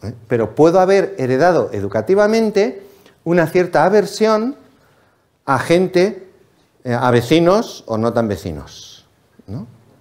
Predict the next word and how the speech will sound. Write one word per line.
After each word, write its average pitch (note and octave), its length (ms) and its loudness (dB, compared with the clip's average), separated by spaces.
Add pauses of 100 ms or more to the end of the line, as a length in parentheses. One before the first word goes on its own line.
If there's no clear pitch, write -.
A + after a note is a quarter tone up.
(1900)
Eh, A#2+ 640 2